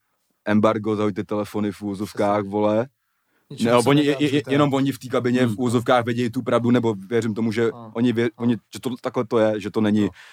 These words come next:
Speaker 1: že oni, že v Kudela neřekl, „Já jsem to řekl,“ ale my, my, vymyslíme tohle, asi fakt myslím, že on řekl, že řekl tohle. A, a že s-, tam, že tam tomu všichni stoprocentně věří, jsem o tom jako přesvědčenej. Ale že teď jdeme s touhle, jako,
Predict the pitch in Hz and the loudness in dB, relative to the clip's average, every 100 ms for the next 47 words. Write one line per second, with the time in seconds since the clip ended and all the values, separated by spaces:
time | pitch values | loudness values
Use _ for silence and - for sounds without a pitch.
0 | - _ _ - 117 127 123 120 _ _ | -20 _ _ -8 -2 2 2 0 _ _
1 | - 117 113 - - _ - 120 113 110 | -6 -2 -2 -6 -20 _ -4 2 2 2
2 | 104 107 104 104 98 107 101 95 98 - | 0 -2 0 0 0 -4 -6 -6 -6 -4
3 | 98 90 - 104 98 107 107 101 98 104 | -6 -8 -10 -12 -4 0 2 2 2 0
4 | 98 104 101 98 95 107 104 - 95 101 | 0 -2 -2 -2 -2 -2 -4 -2 -2 0
5 | 92 92 - _ 101 98 87 92 92 87 | 0 -4 -6 _ -8 -6 -4 -4 -4 2
6 | 98 104 - _ _ _ _ _ _ - | 2 0 -6 _ _ _ _ _ _ -12
7 | - 92 90 90 87 87 85 - _ _ | -2 0 2 0 0 -4 -6 -14 _ _
8 | _ _ _ _ _ _ _ 98 95 95 | _ _ _ _ _ _ _ 0 2 -2
9 | 92 - 107 107 110 107 110 104 - 123 | -6 -2 -2 0 -2 0 -2 -2 -6 0
10 | 135 113 113 113 110 110 107 95 92 90 | 0 0 -2 0 2 4 2 0 -2 -4
11 | 90 82 90 - 92 - 73 110 - _ | -4 -6 -8 -8 -8 -8 -12 -14 -20 _
12 | _ - 98 98 95 - - 101 104 104 | _ -6 -2 0 0 -2 -4 0 2 2
13 | - 101 101 101 - 92 - | 0 -2 -2 -4 -6 -8 -8